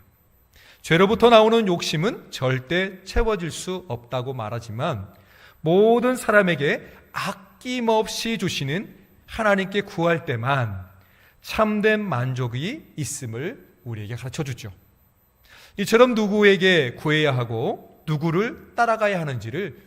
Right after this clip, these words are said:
분명하게 야고보는 말해줍니다. "너희가 얻지 못하는 이유는 구하지 않기 때문이다"라고 말하고 있죠. 여기서 구하다라는 말은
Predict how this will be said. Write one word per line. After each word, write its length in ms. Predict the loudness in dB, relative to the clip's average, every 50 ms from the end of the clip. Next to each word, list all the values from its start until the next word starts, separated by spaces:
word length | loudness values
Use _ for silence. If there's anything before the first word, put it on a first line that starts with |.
| _ _
분명하게 880 | -10 -4 -4 -2 2 2 2 2 2 -2 -4 -4 -6 -6 -6 -6 -6 -8 -12 -20 _ _ _ -8
야고보는 600 | -8 -4 -4 -6 -6 -6 -6 -6 -6 -8 -8 -12 -18 _ _ _
말해줍니다. 640 | -10 -8 -8 -8 -8 -8 -8 -8 -10 -10 -12 -14 -16 _ _ _ _ _ _ _ _ _ _ -20 -20 -20 -20 _ _
"너희가 520 | 4 6 6 6 6 6 6 6 6 6
얻지 280 | 4 2 0 0 0 0
못하는 420 | 0 0 0 0 0 0 0 0
이유는 520 | 0 -2 -2 -2 -2 -2 -2 -4 -8 -14 -12
구하지 500 | -6 -2 0 0 0 -2 -4 -6 -8 -8 -8
않기 320 | -8 -8 -8 -8 -10 -12
때문이다"라고 760 | -6 -4 -4 -4 -4 -6 -6 -6 -4 -4 -4 -4 -6 -8 -8
말하고 280 | -10 -10 -8 -8 -8 -10
있죠. 600 | -10 -12 -16 -14 -12 -10 -10 -10 -10 -10 -12 -14 -18 _ _ _ _ _ -20 _ _ -2
여기서 300 | 0 0 2 2 0 -2
구하다라는 840 | -4 -2 0 2 4 4 6 6 4 4 4 4 2 -2 -2 -4
말은 460 | -4 -6 -6 -6 -8 -8 -8 -10 -10